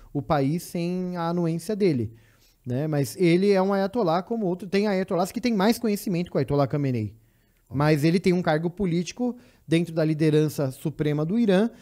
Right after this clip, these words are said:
que lhe faz aparentar, dar aquela aparência de ser um cara superior. Mas, por exemplo, eu acredito no Ayatollah Sistani, que é, den-, religiosamente falando e de conhecimento, eu acho que o Ayatollah Sistani do Iraque, eu acho ele,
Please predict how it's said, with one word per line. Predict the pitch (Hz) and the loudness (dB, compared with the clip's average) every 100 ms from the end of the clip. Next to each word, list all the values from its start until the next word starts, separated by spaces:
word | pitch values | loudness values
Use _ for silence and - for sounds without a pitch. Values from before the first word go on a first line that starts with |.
| - - | -20 -2
que | 214 | 0
lhe | 226 | 2
faz | - 202 220 - | 0 -2 -2 -12
aparentar, | - 196 208 196 180 156 190 202 | -6 -2 0 0 -2 -2 -2 -2
dar | 185 | -4
aquela | 175 196 | -4 -4
aparência | 185 196 175 202 196 | -4 -2 -2 -4 -8
de | |
ser | 190 202 | -8 -6
um | 175 | -6
cara | 175 202 | -6 -6
superior. | 208 - 214 247 294 294 180 139 110 - _ _ _ - - | -8 -6 -6 -4 -4 0 2 2 -2 -14 _ _ _ -20 -8
Mas, | 156 160 | 0 0
por | - 190 | 2 0
exemplo, | 160 165 123 127 - - | 2 0 -2 -8 -12 -6
eu | 165 175 | 2 2
acredito | 196 226 160 180 208 | 4 2 4 2 2
no | 208 | 0
Ayatollah | 214 214 202 185 | 0 -2 -4 -4
Sistani, | - 226 - 175 180 208 | -6 -4 2 2 2 -2
que | - 208 190 | -4 -2 -2
é, | 190 147 | -2 -6
den-, | 156 151 180 | -4 0 0
religiosamente | 165 160 190 170 185 165 160 160 170 - | 2 4 4 4 2 4 2 2 0 -2
falando | - 147 147 151 143 143 | -2 0 2 2 2 -2
e | |
de | 127 | -4
conhecimento, | 135 160 147 - 135 196 226 - - - | -6 -6 -6 -8 -6 -6 -8 -14 -18 -10
eu | 156 160 | 0 0
acho | 165 | 0
que | - | -2
o | |
Ayatollah | 180 190 180 | -2 -2 -4
Sistani | - 180 185 170 | -6 -8 -4 -4
do | 175 | -2
Iraque, | 196 170 175 233 | -2 0 -2 -4
eu | 208 | -4
acho | 185 - 233 | -4 -4 0
ele, | 175 196 196 | 2 2 0